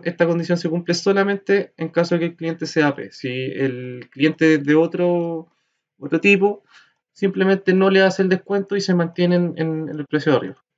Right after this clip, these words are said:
¿Ya? Ahí está el método que calcula. Ahora, el método que calcule el monto a pagar por cliente, eh, ya, este también ahora sí está, está fácil.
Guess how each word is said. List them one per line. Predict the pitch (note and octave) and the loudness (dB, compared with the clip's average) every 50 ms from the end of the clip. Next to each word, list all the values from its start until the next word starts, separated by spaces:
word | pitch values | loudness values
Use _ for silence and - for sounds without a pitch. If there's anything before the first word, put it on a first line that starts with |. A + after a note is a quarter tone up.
| _ _ _ | _ _ _
¿Ya? | D3+ D3+ E3 F3+ F#3+ F#3 - | _ 0 0 0 0 -2 0
Ahí | D#3+ E3+ | 0 0
está | F3 E3+ _ F3+ F3 F3 F3 - - | 0 0 _ 2 4 4 2 0 -2
el | - D3 D3+ D3+ D#3 | -4 -4 -4 -2 -2
método | D#3 D3+ D3 D3+ D3+ D3+ D3+ D3+ D3+ - _ _ _ _ _ _ _ _ _ _ _ _ _ _ _ _ _ _ _ _ _ | -4 -2 -2 -2 -4 -4 -4 -6 -10 -14 _ _ _ _ _ _ _ _ _ _ _ _ _ _ _ _ _ _ _ _ _
que | C3+ B2+ | -6 -2
calcula. | C3 C3+ C3 - - - - - - _ _ _ _ _ _ _ _ _ _ _ _ _ _ | -2 -2 -2 -2 -10 -16 -16 -16 -20 _ _ _ _ _ _ _ _ _ _ _ _ _ _
Ahora, | D3 D3+ D#3 C#3+ | 0 2 2 4
el | C3+ | 2
método | C#3+ D#3+ F3 E3+ F#3+ F#3+ F#3 F#3 F3+ F3 | 2 2 2 2 2 2 4 4 2 2
que | F3 D#3+ | 2 2
calcule | D#3+ D#3 D#3 - - F3+ F3+ F3+ | 2 2 0 -2 -2 2 2 2
el | F3 - E3 | 2 2 0
monto | E3 E3+ F3 F3 - F3 E3+ | 0 -2 -2 0 2 2 4
a | E3 | 4
pagar | E3 D3+ D3+ F3+ F#3 - | 4 2 2 0 0 0
por | - G3+ F#3 - | -6 -8 -8 -6
cliente, | - - A#3+ A#3 A#3 - - A#3 C#4 - _ _ _ _ _ _ _ _ _ _ _ _ _ _ _ _ _ _ _ _ _ _ | 0 0 0 0 0 -4 -4 -4 -4 -6 _ _ _ _ _ _ _ _ _ _ _ _ _ _ _ _ _ _ _ _ _ _
eh, | D#3 D3+ D3+ D3+ D3+ D3+ D3+ D3+ D3+ D3+ D3 C3+ | 2 4 4 4 4 4 4 2 4 2 2 2
ya, | - - A#2+ | 0 0 0
este | C#3+ C3+ D#3+ | 0 0 2
también | D3+ D#3 D#3+ F3+ F#3+ F#3+ | 2 2 2 2 0 2
ahora | G3 G3 G3 G3 | 4 4 4 2
sí | G3 G3+ G3 | 2 0 -2
está, | G3 G3 F3+ F3+ F3+ F3 F3 E3+ | 0 0 2 2 2 2 2 -2
está | F3+ - - - E3 E3+ | -4 -8 -4 -4 -6 -2
fácil. | - G3 G3 G3+ G#3+ G#3 A3+ - | 0 -2 0 0 -4 -6 -8 -10